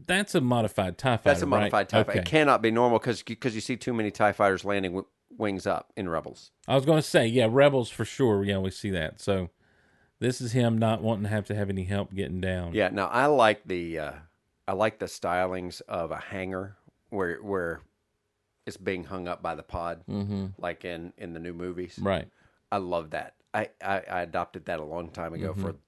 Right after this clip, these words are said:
Speaker 2: the official way tie fighters would be, 'cause you, you can walk out to the cockpit on top of this
Speaker 1: You see
Speaker 2: little
Speaker 1: that
Speaker 2: thing.
Speaker 1: in Jedi, you know.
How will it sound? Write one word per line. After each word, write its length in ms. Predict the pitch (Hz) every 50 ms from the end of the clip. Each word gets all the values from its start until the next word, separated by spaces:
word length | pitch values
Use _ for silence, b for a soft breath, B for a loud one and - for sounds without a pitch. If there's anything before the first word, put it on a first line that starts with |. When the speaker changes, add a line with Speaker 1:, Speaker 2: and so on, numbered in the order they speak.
| _ _ _
Speaker 2:
the 140 | - 90 80
official 440 | - - - 117 - - 110 95 85
way 300 | 87 85 82 80 80 - -
tie 260 | - - 90 87 80
fighters 380 | - 92 87 85 85 87 - -
would 100 | 110 107
be, 80 | 107
'cause 200 | - 143 131 107
you, 120 | 117 131 -
you 140 | - 131 -
can 160 | - 113 107
walk 260 | 107 107 120 - -
out 200 | 110 107 101 - _ _ -
to 460 | - 143 139 131 131 135 135 127 b b b b b b b -
the 80 | 117
cockpit 640 | - - 113 104 98 - - - 107 101 98 - _ _ _ b b b b b b b _
on 200 | - 101 104 98
top 260 | 104 110 101 - -
of 100 | 98 87
this 120 | 95 98 175
Speaker 1:
You 60 | 175
see 160 | 107 101 220
Speaker 2:
little 40 | 226 226
Speaker 1:
that 160 | 233 202 135
Speaker 2:
thing. 60 | 120
Speaker 1:
in 40 | 120
Jedi, 400 | 110 131 151 180 175 131 98 98
you 80 | 95 95
know. 200 | 98 101 107